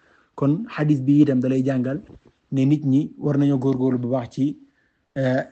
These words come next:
sunnay tarawih, ndax bu subaa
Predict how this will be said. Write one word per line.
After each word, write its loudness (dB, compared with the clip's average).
sunnay -2
tarawih, -2
ndax -6
bu -8
subaa 0